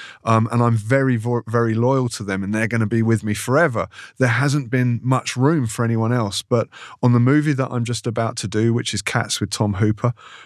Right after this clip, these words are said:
we've brought in, in fact, we haven't just brought in one female, we've brought in three females. Um, we've got a very big crew. We've got a crew of seventeen people on Cats, which, uh, we can talk about, uh, at a different stage. But we've brought in three females because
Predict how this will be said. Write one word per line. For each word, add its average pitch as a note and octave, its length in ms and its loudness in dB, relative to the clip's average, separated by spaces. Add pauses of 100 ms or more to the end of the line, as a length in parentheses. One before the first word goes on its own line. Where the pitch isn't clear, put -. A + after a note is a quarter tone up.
(120)
we've A2+ 240 2
brought A#2 300 2
in, A2 220 2
in A#2 120 0
fact, B2 220 -2
we A#2+ 100 2
haven't C3 200 2
just A2+ 180 -8
brought A2 160 -4
in G#2+ 80 0
one A2 160 2
female, G2 280 -2
we've G2+ 160 0
brought A2+ 200 2
in G#2+ 40 0
three A#2 300 2
females. G#2 640 -4 (320)
Um, G2 320 2
we've A2 160 4
got A#2 100 4
a A2 60 2
very A2 200 2
big G2 180 -6
crew. G#2 220 -2
We've G2+ 120 0
got G2+ 60 0
a G2 40 -2
crew A2+ 220 0
of G#2 80 -2
seventeen G2+ 480 0
people F#2+ 320 -2
on F#2+ 80 -4
Cats, - 420 -6
which, - 360 -6
uh, - 140 -4
we G2 140 -6
can G2+ 120 -6
talk G2 220 0
about, F#2+ 280 0
uh, A2 260 -12 (100)
at G#2+ 80 2
a G#2 80 2
different A2 300 -2
stage. A#2 380 0 (440)
But C#3+ 200 2 (100)
we've C3 220 2
brought C#3+ 180 2
in C3 80 2
three C3 240 0
females A#2+ 480 0
because A#2 420 0